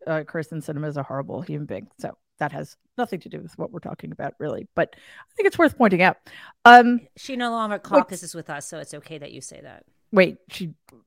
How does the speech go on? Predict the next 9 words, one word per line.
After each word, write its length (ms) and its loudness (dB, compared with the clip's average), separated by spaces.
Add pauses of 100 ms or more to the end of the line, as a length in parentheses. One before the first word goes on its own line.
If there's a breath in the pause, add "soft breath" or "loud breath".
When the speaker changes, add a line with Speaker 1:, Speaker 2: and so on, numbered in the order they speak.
Speaker 1:
doesn't 320 -2
caucus 520 0
with 140 -6
the 80 -2
Democrats 420 2
anymore? 460 -2 (300)
Speaker 2:
Isn't 160 -14
that 120 -12
right? 360 -12